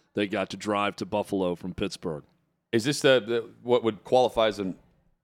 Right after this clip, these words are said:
Speaker 2: a dream, uh, road trip for an N F L
Speaker 1: Oh,
Speaker 2: fan?
Speaker 1: absolutely.
Speaker 2: Especially a Bills fan.
Speaker 1: Yeah.
Speaker 2: You're familiar with breaking tables and lighting things on fire. You've been there to observe this. I'm not saying you've
Speaker 1: Very,
Speaker 2: done this.
Speaker 1: very familiar,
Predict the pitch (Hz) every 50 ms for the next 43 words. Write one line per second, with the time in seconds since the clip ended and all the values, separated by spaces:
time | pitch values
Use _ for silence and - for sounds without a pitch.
0 | _ _ - 104 92 85 82 92 98 110 117 117 117 113 110 104 101 98 95 95
1 | 92 76 85 104 110 113 113 - - 117 113 - - 101 95 98 101 101 185 180
2 | 123 120 131 151 - 208 208 120 98 120 127 143 135 - 226 180 - - 151 131
3 | 123 113 - - - 107 98 85 107 113 107 101 - - - 69 60 - - -
4 | - _ _ 95 107 135 156 127 - - - _ _ _ _ _ - 120 160 156
5 | - - 170 151 151 151 151 147 143 131 123 117 113 110 110 104 - - - -
6 | - - _ _ _ _ - - - - - - _ _ _ _ _ - 104 120
7 | 123 117 - 120 110 98 - 117 107 110 101 107 107 110 104 - - 92 92 90
8 | 80 - - - - 98 95 101 107 110 104 104 98 - 104 98 98 87 101 92
9 | 90 - - 92 87 87 85 90 90 95 95 98 98 95 98 98 101 98 95 95
10 | 92 92 90 - - 98 92 87 80 76 82 101 101 104 92 78 67 67 69 -
11 | - 90 92 87 80 - 98 95 90 87 - - 147 147 - - - 147 143 151
12 | 151 151 143 - 127 117 113 107 98 90 90